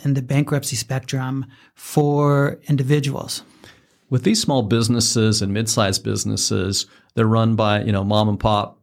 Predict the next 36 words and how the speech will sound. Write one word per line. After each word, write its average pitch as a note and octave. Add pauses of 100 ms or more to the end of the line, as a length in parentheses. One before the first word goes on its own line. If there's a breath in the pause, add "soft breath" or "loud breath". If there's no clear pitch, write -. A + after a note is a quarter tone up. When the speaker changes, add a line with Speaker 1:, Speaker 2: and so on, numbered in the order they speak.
Speaker 2:
uh, A2
operations G#2+
oftentimes. G#2
And G2+ (340 loud breath)
in G#2+
order C3
for A2+
those A#2
folks A2
to, G2
to G2
capitalize G#2+
their G2
businesses, G2+
oftentimes G#2 (240 loud breath)
they've A2+
incurred G#2+
debt G2
personally. F2+ (300 loud breath)
And G2+
so G#2
when G2+
businesses C3+
tend A2
to, G2
tend G#2
to F#2+
fail, G2+ (240 loud breath)
it G#2+
spills A2+
over G2
to -
the F#2+
individuals, F#2+
uh, E2+ (160)
often. F2+